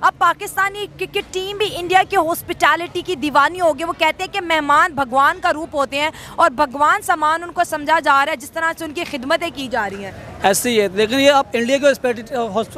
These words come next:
Speaker 2: हॉस-, हॉस्पिटैलिटी दिखा रहे हैं, लेकिन आप
Speaker 1: हाँ।
Speaker 2: पाकिस्तान की भी तो दिखाएं ना। ये
Speaker 1: हाँ।
Speaker 2: ऑस्ट्रेलिया, पाकिस्तान आई थी,
Speaker 1: हाँ।
Speaker 2: पाकिस्तान ने कितने अच्छे से उसको मतलब डील किया था। इंग्लैंड आई है,
Speaker 1: अच्छा।
Speaker 2: श्रीलंका आई है।
Speaker 1: ठीक
Speaker 2: अब
Speaker 1: है।
Speaker 2: इंडिया इधर आएंगे तो हम भी कोई मेहमान नवाजी करेंगे ना। हम ऐसे जहाज में तो नहीं हम रोटी सलाम डाल के भेज सकते, तो आप लोग भी आएँ,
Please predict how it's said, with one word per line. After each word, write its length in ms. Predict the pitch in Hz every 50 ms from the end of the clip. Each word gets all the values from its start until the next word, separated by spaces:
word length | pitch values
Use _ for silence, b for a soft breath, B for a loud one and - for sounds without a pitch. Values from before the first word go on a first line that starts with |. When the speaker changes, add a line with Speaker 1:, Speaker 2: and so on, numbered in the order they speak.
| 277
Speaker 2:
हॉस-, 180 | 254 220 - - - - - -
हॉस्पिटैलिटी 380 | 240 196 226 226 202 208 202 233
दिखा 240 | 220 180 214 196 185
रहे 100 | 185 208
हैं, 80 | 269
लेकिन 180 | 285 262 254 262
आप 60 | 277
Speaker 1:
हाँ। 80 | 269 269
Speaker 2:
पाकिस्तान 320 | 226 208 233 226 - 294
की 60 | 285
भी 100 | 285 269
तो 60 | 254 240
दिखाएं 280 | 233 - 196 180 175
ना। 60 | 202
ये 60 | 269 285
Speaker 1:
हाँ। 80 | 262
Speaker 2:
ऑस्ट्रेलिया, 320 | 247 240 226 220 208 233 247
पाकिस्तान 380 | 214 208 196 214 180 226 226
आई 140 | 214 196 196
थी, 160 | 190 262 294 - -
Speaker 1:
हाँ। 200 | 247 269 262 220
Speaker 2:
पाकिस्तान 300 | 233 226 220 214 240 269
ने 60 | 277
कितने 220 | 240 254 240 - 285
अच्छे 180 | 262 - 254
से 80 | 254 269
उसको 260 | 262 - - 269 262
मतलब 240 | 240 233 214 240 214
डील 200 | 214 208 196 202
किया 180 | 190 208 196 185
था। 120 | - 233
इंग्लैंड 380 | 240 240 220 208 214 226 247 233
आई 180 | 196 185 180
है, 200 | 185 208 202 202
Speaker 1:
अच्छा। 120 | - 254 -
Speaker 2:
श्रीलंका 400 | 226 226 254 269 285 247 269 262
आई 180 | 220 190 185
है। 240 | 185 202 254 269 220 -
Speaker 1:
ठीक 220 | - 277 277 - 277
Speaker 2:
अब 60 | 277
Speaker 1:
है। 100 | 277 285
Speaker 2:
इंडिया 260 | 269 269 294 311 330
इधर 200 | 330 311 320 311
आएंगे 340 | 247 233 226 247 311 370 370
तो 100 | 381 311
हम 160 | 285 285 240
भी 80 | 220 285
कोई 120 | 302 311
मेहमान 260 | 302 294 294 262 220
नवाजी 260 | 220 233 226 220 220
करेंगे 280 | 240 233 226 214 220 269
ना। 100 | 320 370
हम 120 | 339 294
ऐसे 160 | 285 233 254 254
जहाज 300 | 254 262 269 202 185 190
में 100 | 226 233
तो 80 | 262
नहीं 120 | 277 349 349
हम 100 | 302 277
रोटी 180 | 277 233 247
सलाम 160 | 214 254 254
डाल 140 | 233 247 214
के 100 | 208 233
भेज 180 | 226 240 214 170
सकते, 220 | 185 165 - 196
तो 100 | 185 214
आप 200 | 202 190 190 208
लोग 160 | 254 277 277
भी 100 | 285 285
आएँ, 180 | 240 220 285